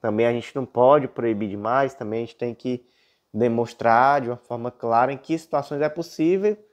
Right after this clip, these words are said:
é possível até pra trazer diretrizes claras ao policial que está na rua, pra ele saber o, de que forma ele vai poder, de fato, é, agir dentro da legalidade.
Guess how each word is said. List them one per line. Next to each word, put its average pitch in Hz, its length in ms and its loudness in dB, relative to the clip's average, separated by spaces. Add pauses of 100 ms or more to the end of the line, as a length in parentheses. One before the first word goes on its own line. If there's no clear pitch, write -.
(300)
é 123 100 2
possível 156 420 -2
até 175 280 2
pra 185 180 -4
trazer 180 520 0
diretrizes 160 680 -4 (160)
claras 147 600 4 (460)
ao 160 160 4
policial 165 560 0
que 185 140 -10
está 180 240 0
na 185 100 -6
rua, 147 400 -6 (440)
pra 123 120 2
ele 117 80 4
saber 131 420 0
o, 151 80 -8 (160)
de 143 160 -10
que 185 140 -6
forma 185 520 2
ele 170 140 0
vai 143 160 2
poder, 127 380 -2
de 143 100 -10
fato, 120 600 2 (600)
é, 113 260 4
agir 120 440 2
dentro 127 400 -4
da 131 140 4
legalidade. 143 840 -2